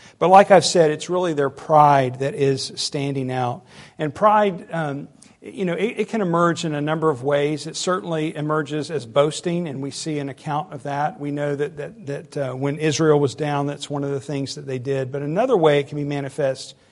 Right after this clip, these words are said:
is in complacency, and that's one of the ways that Jeremiah describes Moab here. He uses an image that they could easily understand,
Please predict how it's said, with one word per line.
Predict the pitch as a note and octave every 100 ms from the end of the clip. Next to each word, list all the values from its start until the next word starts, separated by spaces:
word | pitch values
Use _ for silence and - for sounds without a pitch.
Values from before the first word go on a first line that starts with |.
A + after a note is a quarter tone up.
| _ _ _ _ _ _
is | D#3 D#3
in | D#3 C#3+ C3+
complacency, | D3 C3 C#3+ D3 - C#3 - B2+ A#2
and | B2
that's | C#3+ D3+ - -
one | C#3+ C#3+ D3+
of |
the | C#3
ways | C3+ C3 B2+ B2 -
that | C#3+ C3+
Jeremiah | C#3 C3 B2+ B2 A#2+
describes | B2 B2 - C3 B2 -
Moab | C3 B2+ B2 B2
here. | A#2+ B2+ B2 A#2 _ _ _ _ _ _ _ _ -
He | D#3+
uses | D#3 D#3+ G#3 G3 A3 F3+
an | G#3+
image | D#3+ D3+ C#3+ C#3
that | D3+
they | C#3
could | C3+ D3
easily | D#3+ E3 E3 D#3+ D3
understand, | C#3 C3+ C3+ A#2+ A#2+ B2